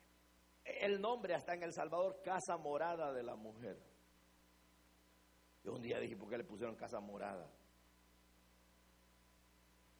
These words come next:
Quizás porque las mandan moradas, ¿verdad? ¿Pero por qué, hermano? Por lo mismo.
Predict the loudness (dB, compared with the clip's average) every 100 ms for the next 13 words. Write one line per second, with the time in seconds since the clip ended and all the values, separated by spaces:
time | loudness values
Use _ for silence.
0 | -20 -20 -20 -20 -20 -20 -20 -20 -20 -12
1 | -4 -4 -4 -2 0 2 0 -2 -2 -4
2 | -2 -2 0 -2 -2 -4 -8 -10 -14 -20
3 | -20 -20 -20 -20 -20 -20 -20 -18 -18 -18
4 | -18 -20 -20 -20 -20 -20 -20 -20 -20 -20
5 | -20 -20 -20 -20 -20 -20 -20 -20 -20 -20
6 | -20 -20 -20 -20 -20 -20 -20 -20 -20 -20
7 | -20 -20 -10 0 0 2 4 4 6 4
8 | 4 -8 -12 -18 -20 -20 -20 -20 -20 -20
9 | -20 -20 -20 -20 -20 -20 -20 0 4 6
10 | 4 2 0 0 -4